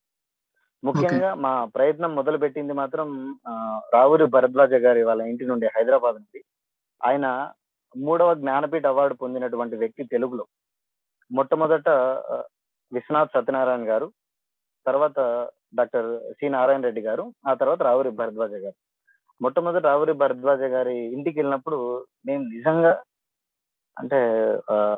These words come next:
Speaker 1: ఒక రచయితగా ఆయన ఎన్ని కష్టాలు పడ్డాడో తెలీదు. మా ప్రయత్నంలో మేము రచయితలుగా ఎదుగుతున్న ఈ సందర్భంలో ఒక పెద్ద రచయిత ఇంటికి వెళ్ళినప్పుడు అలాంటి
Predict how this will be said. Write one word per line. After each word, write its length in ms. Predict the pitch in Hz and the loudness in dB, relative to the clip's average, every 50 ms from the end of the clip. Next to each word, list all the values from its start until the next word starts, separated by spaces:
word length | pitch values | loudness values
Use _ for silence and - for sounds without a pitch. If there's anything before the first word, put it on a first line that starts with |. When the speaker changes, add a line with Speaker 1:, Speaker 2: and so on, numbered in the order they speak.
| 101 | -2
Speaker 1:
ఒక 180 | 110 120 - 143 | -4 -2 0 0
రచయితగా 920 | 123 123 123 - 165 165 165 160 - 170 160 156 147 160 170 175 196 - - _ _ _ _ _ _ _ _ _ _ _ _ _ _ _ _ _ _ _ _ _ _ _ _ _ - | 2 2 0 0 0 -2 -2 -2 0 0 0 0 0 0 -2 -2 -4 -6 -10 _ _ _ _ _ _ _ _ _ _ _ _ _ _ _ _ _ _ _ _ _ _ _ _ _ -2
ఆయన 260 | 113 135 160 185 175 | 0 2 2 0 0
ఎన్ని 200 | 151 160 185 208 | -4 -4 -4 -4
కష్టాలు 380 | 185 185 180 170 - 190 185 180 | -2 -2 -4 -2 0 0 2 2
పడ్డాడో 360 | 156 160 151 143 151 151 156 | 2 2 2 2 2 0 0
తెలీదు. 500 | 139 - 139 123 131 123 120 160 185 233 - _ _ _ _ _ _ _ - | -2 -4 -6 -6 -6 -6 -8 -10 -12 -12 -16 _ _ _ _ _ _ _ -2
మా 140 | 120 135 135 | 0 0 0
ప్రయత్నంలో 800 | - - 139 147 165 185 185 180 190 185 180 180 190 190 190 | 0 2 2 4 4 4 2 0 -2 -4 -2 -2 -2 -2 -2
మేము 320 | 165 135 143 165 190 208 180 | -2 -2 -2 0 0 0 0
రచయితలుగా 600 | 147 151 151 180 180 175 160 180 170 165 170 170 | 0 0 0 -2 -4 -4 -2 -4 -4 -4 -4 -4
ఎదుగుతున్న 480 | 156 139 143 160 160 156 - 165 160 | -4 -4 -4 -6 -6 -8 -10 -10 -10
ఈ 260 | 143 120 131 165 180 160 | -8 -8 -6 -6 -6 -6
సందర్భంలో 800 | 170 165 165 165 160 156 151 156 156 156 156 175 185 190 185 - - - | -6 -4 -2 -2 -2 0 -2 -4 -4 -4 -4 -6 -4 -4 -6 -8 -12 -16
ఒక 80 | - - - | -18 -20 -20
పెద్ద 380 | - _ _ _ _ 151 156 214 | -20 _ _ _ _ -6 -2 0
రచయిత 440 | 196 170 160 160 - 185 175 160 170 | 0 0 0 -2 -4 -6 -6 -6 -6
ఇంటికి 340 | 151 147 170 165 180 160 | -8 -6 -6 -6 -6 -4
వెళ్ళినప్పుడు 540 | 170 165 160 156 151 - 175 170 160 160 175 _ _ _ _ _ _ _ _ _ _ _ _ _ _ _ _ _ - | -2 -2 -2 -2 -4 -4 -6 -6 -6 -6 -8 _ _ _ _ _ _ _ _ _ _ _ _ _ _ _ _ _ -2
అలాంటి 720 | 135 147 160 175 175 165 156 165 160 160 151 151 147 147 | 0 0 0 0 -2 -6 -6 -4 -4 -4 -4 -4 -6 -8